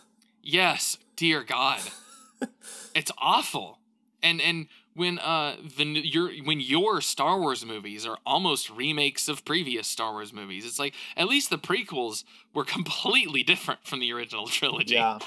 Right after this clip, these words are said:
Speaker 1: for better or worse. It at least gave, you know, millennials their own Star Wars to, to remember and look back on.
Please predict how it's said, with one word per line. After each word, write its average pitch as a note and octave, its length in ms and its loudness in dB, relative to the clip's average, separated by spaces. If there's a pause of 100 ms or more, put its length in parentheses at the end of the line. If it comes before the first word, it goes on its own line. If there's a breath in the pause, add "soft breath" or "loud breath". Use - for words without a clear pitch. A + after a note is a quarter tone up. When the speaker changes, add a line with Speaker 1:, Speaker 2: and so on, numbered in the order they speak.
Speaker 1:
for F3 160 2
better B2 260 -2
or A#2 200 0
worse. A2+ 380 -2 (260 loud breath)
It F#3 100 6
at F3+ 140 2
least - 320 2
gave, D3 280 0
you C3 140 -4
know, A2+ 260 0 (300 loud breath)
millennials C3+ 580 0
their C3+ 220 0
own B2 220 -2
Star A#2 340 0
Wars A2 380 -4
to, A2+ 480 -2
to G#2+ 320 -4
remember A#2+ 540 -4
and A#2 140 -4
look - 220 -8
back A2 300 -2
on. A2+ 320 -6